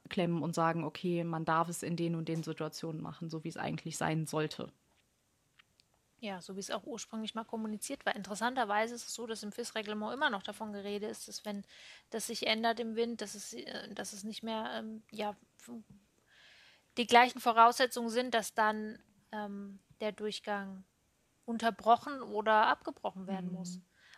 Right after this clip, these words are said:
Speaker 2: Also es ist nicht so, als hätte man das aus dem Reglement rausgestrichen. Das ist immer noch
Speaker 1: Mhm.
Speaker 2: drin.
Speaker 1: Mhm.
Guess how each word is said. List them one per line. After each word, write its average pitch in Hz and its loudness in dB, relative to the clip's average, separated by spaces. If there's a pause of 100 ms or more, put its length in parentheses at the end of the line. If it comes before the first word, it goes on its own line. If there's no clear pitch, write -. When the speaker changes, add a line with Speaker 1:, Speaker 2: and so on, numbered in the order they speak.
Speaker 2:
Also 220 0
es 214 2
ist 254 0
nicht 285 0
so, 294 8
als 269 8
hätte 262 4
man 240 4
das 233 6
aus 233 -2
dem 220 -4
Reglement 202 -2
rausgestrichen. 202 -2
Das 196 -8
ist 247 -4
immer 226 0
noch 165 -2
Speaker 1:
Mhm. 170 -8
Speaker 2:
drin. 233 0 (100)
Speaker 1:
Mhm. 185 -2